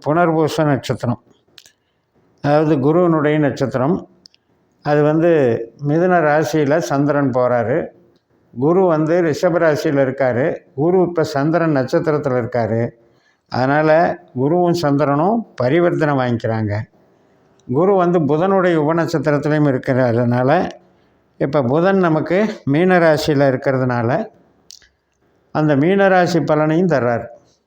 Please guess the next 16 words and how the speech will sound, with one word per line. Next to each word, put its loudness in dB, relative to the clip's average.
அப்ப -2
நமக்கு -2
தொழில் 0
பலம், -2
பணவரவு, 0
இது -2
சார்ந்த 0
நன்மைகளை 0
கொடுக்கும். -4
ஒரு 0
சிலருக்கு -2
வந்து 0
மூலதனம் 0
போடுறது, -2
இன்வெஸ்ட்மெண்ட் -2
போடுறது, -2